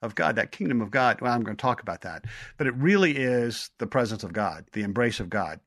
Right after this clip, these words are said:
the kisses of God. So,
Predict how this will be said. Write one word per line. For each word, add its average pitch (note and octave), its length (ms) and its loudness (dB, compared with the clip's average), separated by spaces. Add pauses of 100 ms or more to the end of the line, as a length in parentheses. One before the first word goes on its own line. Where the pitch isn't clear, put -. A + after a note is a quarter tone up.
the F#2 300 -4 (220)
kisses - 400 -2
of - 100 -14
God. D#2 300 -6 (680)
So, A3+ 380 6